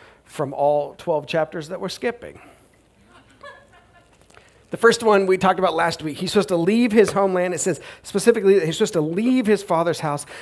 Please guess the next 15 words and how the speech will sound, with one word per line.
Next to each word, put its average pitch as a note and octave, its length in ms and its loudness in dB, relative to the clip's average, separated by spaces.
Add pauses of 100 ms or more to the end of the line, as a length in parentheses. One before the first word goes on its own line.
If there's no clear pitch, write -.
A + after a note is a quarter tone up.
And F#3 80 -2
the G3 60 -4
biblical G#3 340 -2
text G3+ 320 -2
is D#3 140 -6
very A3+ 420 4
clear. F3 280 -2
It B2 80 -8
lists F#3+ 380 -2
the A3+ 140 0
members G3 380 -2
of E3 120 -4
his D#3+ 120 -8
father's C3 400 -8
house. - 320 -10